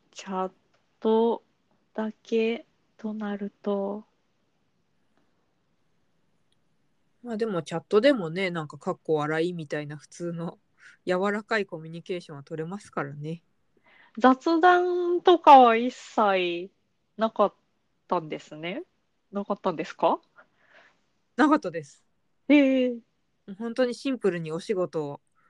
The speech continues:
Speaker 2: 進めるっていう。それも多分私の中でダメだったんだと思うんですけどね。
Speaker 1: うん。なんか対面だとまあ雑談も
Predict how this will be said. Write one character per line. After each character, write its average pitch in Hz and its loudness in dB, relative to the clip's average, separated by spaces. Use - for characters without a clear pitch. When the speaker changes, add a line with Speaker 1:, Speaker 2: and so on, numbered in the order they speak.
Speaker 2:
進 - -12
め 165 -2
る 165 0
っ 156 -6
て 165 -14
い - -12
う。 - -12
そ - -4
れ 359 4
も 392 0
多 415 0
分 254 -2
私 190 -10
の 208 -8
中 202 -10
で 156 -8
ダ 180 -10
メ 190 -6
だ 180 -4
っ 156 -10
た 160 -14
ん 151 -14
だ 156 -12
と 160 -14
思 156 -14
う - -12
ん - -12
で 147 -12
す 143 -20
け 160 -6
ど 156 -8
ね。 175 -12
Speaker 1:
う 196 -8
ん。 190 -10
な 226 -8
ん 220 -12
か - -16
対 392 2
面 480 0
だ - -12
と 359 2
ま 320 2
あ 240 0
雑 240 -4
談 269 -2
も 277 -4